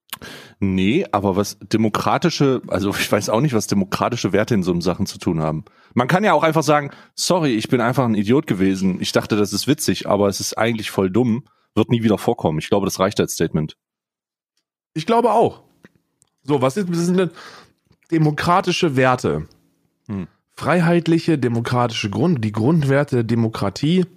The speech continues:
Speaker 2: von der Uni Münster. Wertevoraussetzungen der Demokratie. Hier sind fünf Werte der, der, ähm, eine, eine, ähm, eine, was ist das? Kinder und Politik. Eine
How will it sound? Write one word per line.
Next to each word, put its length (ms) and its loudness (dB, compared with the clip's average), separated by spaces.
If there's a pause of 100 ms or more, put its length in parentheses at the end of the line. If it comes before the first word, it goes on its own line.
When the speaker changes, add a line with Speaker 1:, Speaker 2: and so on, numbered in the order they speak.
(280)
Speaker 2:
von 140 -4
der 140 2
Uni 180 4
Münster. 640 2 (720)
Wertevoraussetzungen 1500 0
der 100 2
Demokratie. 640 -2 (480)
Hier 220 2
sind 180 4
fünf 420 -2
Werte 340 2
der, 320 2 (440)
der, 360 2
ähm, 360 2
eine, 440 0
eine, 500 0
ähm, 480 0 (300)
eine, 320 0
was 100 2
ist 140 0
das? 200 -2
Kinder 540 2
und 240 0
Politik. 680 -2 (520)
Eine 420 2